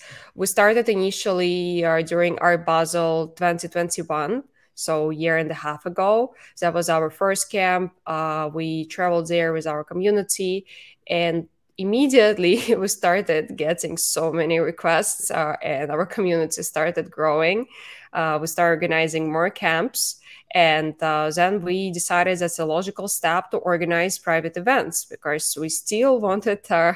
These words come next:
<laughs> to help our community to get in touch with each other. So our first event, uh, happened, uh, during Consensus in twenty twenty-two, and that event went, uh, completely viral. Uh, we were <laughs> featured as a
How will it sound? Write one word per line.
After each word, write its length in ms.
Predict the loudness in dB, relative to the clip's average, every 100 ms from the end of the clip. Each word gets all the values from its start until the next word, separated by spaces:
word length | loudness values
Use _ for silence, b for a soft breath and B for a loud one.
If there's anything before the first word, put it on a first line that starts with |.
| -2
<laughs> 120 | -4
to 80 | -4
help 280 | 0 0 2
our 180 | 0 0
community 760 | -4 -4 -2 -4 -2 0 0
to 100 | -2
get 240 | -4 -4 -4
in 100 | -8
touch 380 | -6 -4 -6
with 140 | -8 -8
each 180 | -8 -4
other. 460 | -2 0 -2 -2 B B B B
So 260 | -8 -2 2
our 220 | 2 2
first 580 | 0 2 4 2 -2 -6
event, 640 | -8 -2 0 0 -2 -4
uh, 340 | -2 0 2 0
happened, 520 | 0 -2 0 -4 -4 -2
uh, 220 | -2 0
during 300 | 0 0 -2
Consensus 920 | -4 -6 -4 -2 -2 -2 -2 -2 -2
in 200 | -2 -2
twenty 320 | -4 -6 -6 -8
twenty-two, 760 | -6 -6 -8 0 2 2 0 B B B B -6
and 540 | -2 0 -2 -4 -6 -10 _ 0
that 240 | 2 2
event 420 | 2 2 2 0
went, 400 | 0 0 0 -2
uh, 160 | 0 -2
completely 440 | -2 -6 -4 -4 -2
viral. 540 | 2 2 4 4 2 -4 b b -4
Uh, 300 | 0 2 0 0
we 140 | -2
were 140 | -2
<laughs> 100 | -2
featured 480 | -2 0 2 4 2 0 -6
as 220 | -4
a 80 | -2